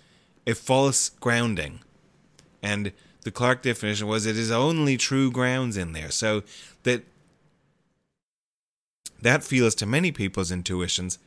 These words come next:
too strict. 'Cause if there's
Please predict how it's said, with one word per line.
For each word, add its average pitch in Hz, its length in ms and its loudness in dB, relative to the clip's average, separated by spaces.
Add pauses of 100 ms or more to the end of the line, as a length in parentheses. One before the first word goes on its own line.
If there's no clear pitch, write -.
(140)
too 131 360 -2 (100)
strict. - 600 -2 (1120)
'Cause 104 160 -8
if 95 80 -8
there's 104 220 -4